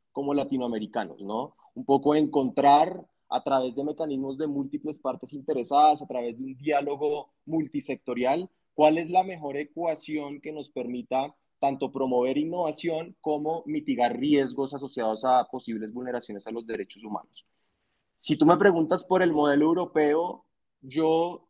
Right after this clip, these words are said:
te tengo que decir que a América Latina no le conviene seguir ese camino, ¿no? Eh, y básicamente, de manera respetuosa, puedo decir que Europa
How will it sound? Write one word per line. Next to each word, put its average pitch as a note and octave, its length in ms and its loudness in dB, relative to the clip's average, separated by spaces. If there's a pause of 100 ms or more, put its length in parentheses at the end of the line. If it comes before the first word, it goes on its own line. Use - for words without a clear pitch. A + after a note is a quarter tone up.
(280)
te D#3 100 -2
tengo D#3 400 -4
que E3 120 -6
decir C#3+ 500 -2
que D3+ 460 -2
a C#3+ 100 -4
América C3+ 400 -4
Latina C3+ 420 -2
no C3 140 -4
le D3 160 -4
conviene B2 500 -4
seguir A#2 280 -6
ese A2 160 -8
camino, G#2+ 300 -8 (540)
¿no? G#2 380 -10 (340)
Eh, A#2 420 0 (960)
y D3+ 140 4
básicamente, D#3 920 2 (640)
de C3+ 200 -2
manera C3 280 2
respetuosa, C#3+ 600 -2
puedo D#3 200 4
decir D#3 280 -4
que C#3+ 100 -2
Europa D3 640 4